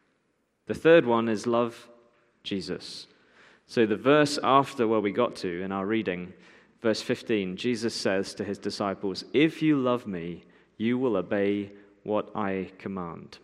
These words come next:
And what does he mean by love here? Well, this is the agape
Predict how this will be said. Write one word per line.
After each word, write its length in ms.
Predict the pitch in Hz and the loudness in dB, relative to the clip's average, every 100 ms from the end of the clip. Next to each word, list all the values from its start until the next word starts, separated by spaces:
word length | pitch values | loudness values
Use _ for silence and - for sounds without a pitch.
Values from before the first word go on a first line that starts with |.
| _ _ _ _ _ _ - _ | _ _ _ _ _ _ -20 _
And 100 | 104 | -2
what 100 | 113 | 0
does 140 | 117 117 | 0 -2
he 100 | 110 | 0
mean 380 | 127 165 156 | 2 2 2
by 160 | 110 101 | 2 0
love 320 | 95 92 87 | 0 -2 -4
here? 180 | 104 110 | -2 0
Well, 140 | 117 | 2
this 220 | 107 110 139 | 0 0 0
is 260 | 120 - - - - | 0 -4 -14 -20 -2
the 120 | 123 107 | 2 4
agape 640 | 117 123 120 113 98 90 | 4 2 0 0 -2 -2